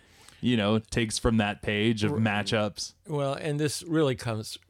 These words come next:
Speaker 2: Dick Williams doing it earlier than La Russa. I mean, it's been a gradual progression. Uh, the, I mean, the difference is y-, you're looking at teams with twelve, thirteen man pitching staffs.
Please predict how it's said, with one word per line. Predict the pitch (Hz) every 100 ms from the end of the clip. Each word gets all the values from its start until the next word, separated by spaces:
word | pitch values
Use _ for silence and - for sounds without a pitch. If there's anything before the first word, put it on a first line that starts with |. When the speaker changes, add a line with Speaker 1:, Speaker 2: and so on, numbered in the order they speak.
| 113
Speaker 2:
Dick | 98 113 -
Williams | 120 117 120 117 113 107 -
doing | 117 110
it | 104 -
earlier | 123 110 104 101
than | 101 98
La | 101
Russa. | 107 120 113 113 107
I |
mean, | 110 117
it's | 120 -
been | 180 135
a | 113
gradual | 95 101 90 85 87 90 - -
progression. | 117 98 101 92 - - _ - - - - _
Uh, | 123 110 107 107 - _ _ -
the, | 151 127 127 123
I | 131
mean, | 123 120
the | 135
difference | 151 180 185 143
is | 156 151 -
y-, | 156 151
you're | 156 175
looking | 190 208 175
at | 139 -
teams | - 131 120 123 - - - - _
with | - 139 120 - - _ _ _ -
twelve, | 135 123 113 110 - -
thirteen | 117 110 - 120 110
man | 107 107
pitching | 104 226 - 110
staffs. | - 98 - - -